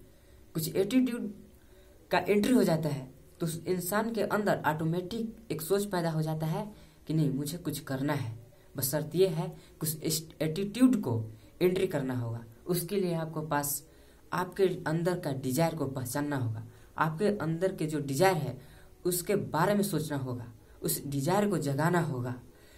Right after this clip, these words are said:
जिस इंसान के अंदर एटीट्यूड आ जाए, एटीट्यूड, अगर जिस इंसान के अंदर एटीट्यूड का एंट्री हो जाता है तो उसका सोच ऑटोमेटिक बदल जाता है। सोच जब ऑटोमेटिक बदलेगा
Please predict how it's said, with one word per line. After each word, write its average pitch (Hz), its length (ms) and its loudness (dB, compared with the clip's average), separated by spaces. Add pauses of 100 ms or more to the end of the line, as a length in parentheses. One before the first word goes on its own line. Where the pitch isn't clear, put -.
(1400)
जिस 208 200 0
इंसान 208 380 2
के 202 120 0
अंदर 170 420 -2 (160)
एटीट्यूड 180 460 4
आ 170 120 8
जाए, 127 260 -2 (800)
एटीट्यूड, 175 500 0
अगर 190 380 2 (260)
जिस 202 220 0
इंसान 180 440 -2
के 185 80 -2
अंदर 175 380 -2
एटीट्यूड 156 500 0
का 160 120 0
एंट्री 165 380 0
हो 180 120 2
जाता 156 260 2
है 185 220 -4 (220)
तो 160 60 0
उसका 160 220 -2
सोच 208 440 4 (240)
ऑटोमेटिक 190 460 2
बदल 160 260 4
जाता 139 240 2
है। 123 220 -6 (380)
सोच 208 220 2
जब 180 200 2
ऑटोमेटिक 165 460 -2
बदलेगा 185 540 0